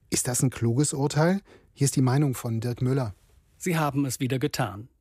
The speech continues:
Speaker 2: Nicht zum ersten Mal haben die Verfassungsrichter in Karlsruhe ein unübersehbares Stoppschild aufgestellt und bremsen damit die staatliche Neugier, schützen unsere Privatsphäre.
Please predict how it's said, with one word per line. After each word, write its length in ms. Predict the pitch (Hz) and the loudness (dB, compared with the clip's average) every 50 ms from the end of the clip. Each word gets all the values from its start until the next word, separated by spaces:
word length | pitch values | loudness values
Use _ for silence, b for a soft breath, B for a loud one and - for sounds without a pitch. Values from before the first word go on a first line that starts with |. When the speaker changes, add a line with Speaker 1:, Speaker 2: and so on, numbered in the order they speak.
| - - | -4 -4
Speaker 2:
Nicht 200 | 160 - - - | -4 -2 0 -2
zum 100 | 202 214 | -2 0
ersten 400 | 220 190 190 - - - 196 190 | 0 0 0 0 0 0 2 4
Mal 300 | 170 139 127 120 110 123 | 4 4 2 2 2 0
haben 260 | 123 123 123 131 127 | 0 0 0 0 0
die 180 | 123 123 120 | 0 0 -2
Verfassungsrichter 960 | - - 135 - - 175 - - 190 180 156 - - 165 151 - - 151 135 | 0 -2 -2 0 0 -2 0 2 2 2 0 2 0 0 0 2 0 0 2
in 140 | 131 131 117 | 2 0 0
Karlsruhe 640 | - 147 143 156 156 - - - 170 165 165 170 - | 0 0 0 0 0 -2 0 2 2 2 2 2 2
ein 180 | 135 135 147 _ - | 0 0 -2 _ 0
unübersehbares 1000 | 202 190 208 - 185 160 147 151 139 123 139 139 127 135 131 123 131 127 - | 0 0 0 0 -2 0 2 2 2 2 0 0 0 0 0 0 0 -2 -2
Stoppschild 580 | - - - 120 - - - - 120 113 - - | -2 -2 -2 -2 -2 -2 -4 -2 -4 -4 -4 -2
aufgestellt 640 | - 131 120 - - 151 - - 143 147 147 - B B B B B B B | -2 -2 -2 0 0 -2 2 2 2 2 2 0 B B B B B B B
und 140 | - 156 139 | 0 2 2
bremsen 460 | 151 147 170 208 208 180 190 196 175 | 4 4 2 2 2 4 4 4 4
damit 320 | 160 156 160 165 156 147 | 4 4 4 2 2 0
die 80 | 170 156 | 0 -4
staatliche 500 | - - 156 135 131 127 139 127 156 156 | -2 0 0 0 2 0 0 0 2 2
Neugier, 480 | 147 135 127 120 110 104 107 107 110 - - _ - | 2 2 2 0 -2 -2 -6 -8 -8 -10 -14 _ -10
schützen 560 | - - 170 147 - - - 165 151 151 - | -2 0 0 0 0 0 2 2 2 2 0
unsere 440 | - - 131 131 127 120 113 123 123 | 0 0 0 0 0 0 0 -2 -2
Privatsphäre. 840 | - - 160 139 131 107 104 - - - - 120 107 104 - - - | 0 0 0 2 2 -2 -2 -4 -6 -4 -4 -4 -4 -4 -6 -10 -14